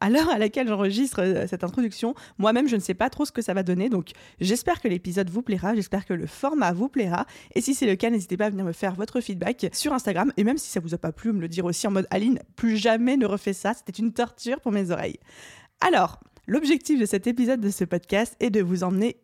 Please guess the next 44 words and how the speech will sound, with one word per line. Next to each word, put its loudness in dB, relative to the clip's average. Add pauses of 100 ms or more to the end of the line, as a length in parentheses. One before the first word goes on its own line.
une 4
semaine 0 (140)
dans 0
mon 2
business. -4 (380)
J'ai 2
vu 2
cette -4
idée -2
de 0
format 0
chez -4
Amy 2
Porterfield, -4
qui -4
est 2
une 0
de -2
mes -4
mentors, -2
une -4
entrepreneuse -2
que -8
j'adore, 0
et 0
je -4
me -4
suis -8
dit, « -4 (220)
J'ai -2
très, -6
très, -6
très -2
envie -4
de -2
tester -6
à 2
mon -4
tour. » -12 (360)
Le 0
concept -2
est -2
extrêmement -4
simple. -4